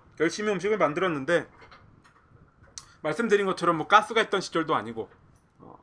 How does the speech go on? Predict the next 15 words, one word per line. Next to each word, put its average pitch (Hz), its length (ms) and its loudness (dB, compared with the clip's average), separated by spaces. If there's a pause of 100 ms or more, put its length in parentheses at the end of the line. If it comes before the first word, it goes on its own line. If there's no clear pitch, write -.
숯불 180 480 -2
오븐에서 135 1300 -4 (180)
숯불을 196 420 -2
피워서 175 380 2
일을 139 200 -4
하다 127 140 -4
보니까 120 280 -4
일산화탄소가 185 760 -2
너무 127 160 -2
많이 143 220 -4
나와서, 95 480 -14 (840)
자, 131 140 -10
그래서 120 300 -6
사십구 131 500 -8
세 139 500 -8